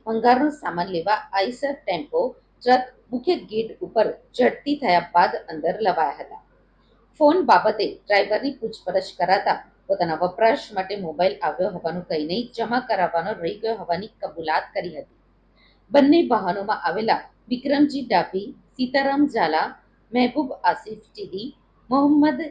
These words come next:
હનીફ મુસાફથા સામે રાણીપ પોલીસે ગુનો નોંધી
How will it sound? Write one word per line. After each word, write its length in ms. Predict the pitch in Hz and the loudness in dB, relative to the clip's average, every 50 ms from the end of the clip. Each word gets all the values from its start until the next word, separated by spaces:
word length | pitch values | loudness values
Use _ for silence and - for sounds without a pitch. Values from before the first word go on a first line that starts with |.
| - _ - | -12 _ -8
હનીફ 420 | 226 214 226 254 294 277 - - 294 285 - - _ | -4 0 2 2 0 0 -2 -2 -4 -4 -4 -10 _
મુસાફથા 720 | 202 208 - - 240 269 262 - 262 - - 180 170 208 262 262 - | -14 -12 -6 -2 -2 -2 -2 -4 -8 -6 -2 0 0 0 0 -4 -6
સામે 260 | - 202 202 226 233 170 - - _ _ _ _ _ - | -6 -6 -4 -2 -4 -4 -6 -10 _ _ _ _ _ -2
રાણીપ 460 | 202 220 208 220 254 294 294 - 294 - | 0 2 2 4 4 2 0 0 -4 -10
પોલીસે 400 | - 196 196 202 - - 240 247 - | -10 -10 -10 -10 -10 -10 -12 -10 -8
ગુનો 180 | 175 175 175 170 | -8 -8 -6 -4
નોંધી 420 | 170 180 185 196 180 240 254 294 | -4 -4 -4 -4 -2 -4 -4 -4